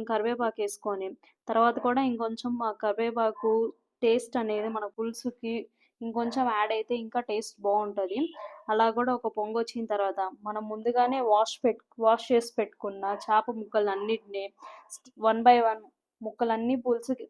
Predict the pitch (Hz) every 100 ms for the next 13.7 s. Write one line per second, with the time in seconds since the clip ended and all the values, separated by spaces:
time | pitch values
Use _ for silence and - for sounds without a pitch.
0 | _ 240 - 262 240 214 202 - 208 196
1 | 190 240 370 _ - _ _ 240 - 302
2 | 302 285 254 233 254 302 - 254 254 254
3 | 277 240 247 - 240 240 254 254 - 226
4 | 196 185 180 - _ _ - 247 262 262
5 | 302 262 240 254 254 254 247 233 247 240
6 | 220 214 254 311 262 247 - 247 269 254
7 | 220 220 - 254 240 226 285 - 254 269
8 | 262 196 190 170 - _ - _ 240 240
9 | 247 247 285 277 233 220 214 233 208 208
10 | 247 233 233 240 240 - 240 240 233 226
11 | 240 240 247 233 220 214 202 247 226 220
12 | 240 254 247 208 220 240 233 214 - 247
13 | 247 - - 202 190 185 180